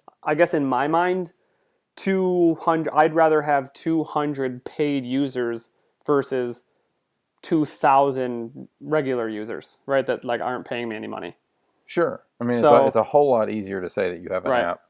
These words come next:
Speaker 2: you know, that's got twenty thousand downloads
Speaker 1: Right.
Speaker 2: that when it's free and, you know, anybody can just
Speaker 1: Right.
Speaker 2: download it and never have to even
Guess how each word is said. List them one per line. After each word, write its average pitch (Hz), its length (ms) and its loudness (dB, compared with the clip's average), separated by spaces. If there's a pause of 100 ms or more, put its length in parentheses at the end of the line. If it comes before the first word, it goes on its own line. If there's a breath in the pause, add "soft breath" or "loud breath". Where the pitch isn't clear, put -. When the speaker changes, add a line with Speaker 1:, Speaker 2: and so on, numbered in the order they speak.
(140)
Speaker 2:
you 95 120 -8
know, 87 220 -6
that's 82 220 -10
got 85 340 -4 (640)
twenty 98 280 -4
thousand 85 560 -4 (300)
downloads 92 720 -2
Speaker 1:
Right. 147 320 4
Speaker 2:
that - 120 -18
when 98 220 -8
it's - 160 -10
free 120 600 -2
and, 95 300 -8
you 92 80 -8
know, 85 320 -8
anybody 90 360 -8
can 87 160 -12
just - 260 -14 (400)
Speaker 1:
Right. 139 220 6
Speaker 2:
download 104 420 2
it - 80 -4
and 87 320 -10
never 90 300 -8
have 98 220 -6
to 101 60 -10
even 92 360 -12